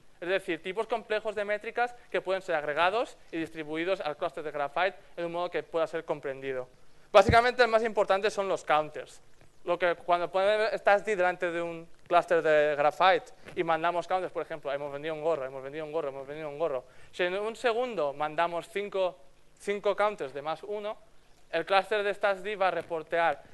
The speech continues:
a Gra-, a Graphite que se han vendido cinco gorros en total. De ese modo tenemos un valor real en el grafo. Quiero decir,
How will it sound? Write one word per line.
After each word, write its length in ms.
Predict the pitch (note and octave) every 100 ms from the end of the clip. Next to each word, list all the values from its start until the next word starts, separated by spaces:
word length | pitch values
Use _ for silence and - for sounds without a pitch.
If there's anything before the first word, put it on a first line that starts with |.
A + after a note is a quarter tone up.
| -
a 140 | D#3+ D#3
Gra-, 160 | D#3 -
a 100 | D3+
Graphite 340 | F3 F3 G3
que 40 | F#3
se 60 |
han 80 | F3
vendido 300 | E3+ D#3 F3+
cinco 240 | F3+ F3 D#3
gorros 200 | D#3 D3
en 120 | C#3
total. 320 | C#3 D3+ C#3 - - -
De 120 | F3
ese 160 | F3 G3
modo 200 | G#3 G#3+
tenemos 300 | G3+ G#3 G3
un 140 | F#3+
valor 240 | F#3 F3+
real 260 | E3+ D#3 E3+
en 60 | C#3+
el 100 | C3+
grafo. 380 | C#3+ C#3 C#3 -
Quiero 160 | D3+
decir, 320 | D3 - C#3+